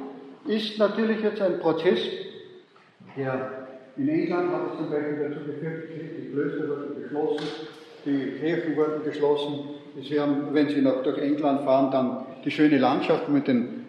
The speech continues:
äh, Ruinen aus früherer Zeit, wo da noch viel mehr Klöster und Kirchen existiert haben. Die Leute sagen, ja, wenigstens haben wir diese schönen Ruinen vor uns. Das ist eine Verschönerung der Landschaft, wenn schon sonst nichts ist.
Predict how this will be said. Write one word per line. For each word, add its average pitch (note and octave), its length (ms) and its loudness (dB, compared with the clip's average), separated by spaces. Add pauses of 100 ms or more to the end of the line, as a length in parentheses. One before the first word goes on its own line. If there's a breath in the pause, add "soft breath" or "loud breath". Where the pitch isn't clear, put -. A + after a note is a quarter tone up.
äh, C#3+ 40 2
Ruinen C#3+ 1200 6
aus C#3 160 6
früherer D#3 440 6
Zeit, C#3 360 6
wo D3 100 8
da B2+ 500 6
noch B2 200 0
viel C#3 120 4
mehr B2+ 300 6
Klöster C#3 440 2
und A2+ 180 -2
Kirchen E3 300 -2
existiert C#3+ 520 -2
haben. C3+ 220 2 (640 loud breath)
Die D3+ 60 4
Leute D3+ 300 6
sagen, D3 240 4
ja, C#3 160 4
wenigstens F#3+ 440 2
haben F3 140 4
wir D#3+ 60 6
diese E3+ 220 0
schönen C3+ 480 6
Ruinen B2+ 440 4
vor A2+ 200 0
uns. A2+ 280 -6 (360 loud breath)
Das - 160 -6
ist D#3+ 140 -2
eine C#3+ 140 8
Verschönerung C3+ 580 4
der A#2+ 100 0
Landschaft, A#2 480 0
wenn A2+ 140 -2
schon A2 180 -6
sonst B2 280 -6
nichts A#2 220 -4
ist. A#2 200 -10